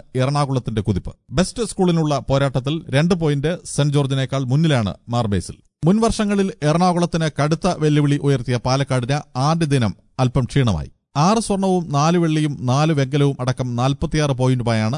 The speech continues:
അവർ രണ്ടാമത് ഉള്ളത്. തൊട്ടുപിന്നിൽ നാലു വീതം സ്വർണവും വെള്ളിയും മൂന്ന് വെങ്കലവുമായി മുപ്പത്തിയഞ്ച് പോയിന്റ് നേടി കോഴിക്കോട് കടുത്ത മത്സരം കാഴ്ചവെക്കുന്നു. മീറ്റിൽ രണ്ട് റെക്കോർഡുകൾ മാത്രമാണ് ഇന്നലെ പിറന്നത്. ജൂനിയർ ആൺകുട്ടികളുടെ പോൾ വാൾട്ടിൽ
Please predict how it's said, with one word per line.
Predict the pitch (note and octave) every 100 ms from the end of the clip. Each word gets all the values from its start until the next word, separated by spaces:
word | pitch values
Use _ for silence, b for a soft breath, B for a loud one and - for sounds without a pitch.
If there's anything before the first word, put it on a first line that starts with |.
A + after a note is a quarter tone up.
| -
അവർ | A#2+ A#2 D#3 -
രണ്ടാമത് | C3 C#3+ D#3 D3 A#2+
ഉള്ളത്. | A2 F#2 D2 _ _ -
തൊട്ടുപിന്നിൽ | F#3+ A#3+ A3 G#3 F#3+
നാലു | D3+ E3+ F#3+
വീതം | F3+ E3+ D#3+
സ്വർണവും | D#3 D3+ D3 C#3
വെള്ളിയും | C3+ C3+ D#3+ - -
മൂന്ന് | C#3 F3 E3
വെങ്കലവുമായി | C#3+ D3+ D3+ B2+ F2 C2+ -
മുപ്പത്തിയഞ്ച് | C#3+ F#3 E3 F3 C#3+ C#3+ D3+
പോയിന്റ് | C3+ C3 A#2
നേടി | A#2+ C#3
കോഴിക്കോട് | - C3+ C3 A#2+ A#2 D3
കടുത്ത | C#3 D3 D#3
മത്സരം | C#3 - A#2 A#2
കാഴ്ചവെക്കുന്നു. | G#2+ F#2 F2+ E2 D2 - _ _ -
മീറ്റിൽ | F3+ G#3 A#3+ A#3 -
രണ്ട് | D#3 F#3 G#3
റെക്കോർഡുകൾ | F#3 F#3 F#3+ F3
മാത്രമാണ് | D#3 C#3+ C3 B2+ A#2 -
ഇന്നലെ | C#3 C#3+ C3
പിറന്നത്. | A#2 G2 D#2+ D2+ _ _ _
ജൂനിയർ | D3 D#3 G#3 G#3 G3
ആൺകുട്ടികളുടെ | D#3 F3 D#3 D#3 D3+ C#3+
പോൾ | C#3+ D3
വാൾട്ടിൽ | C#3 A#2+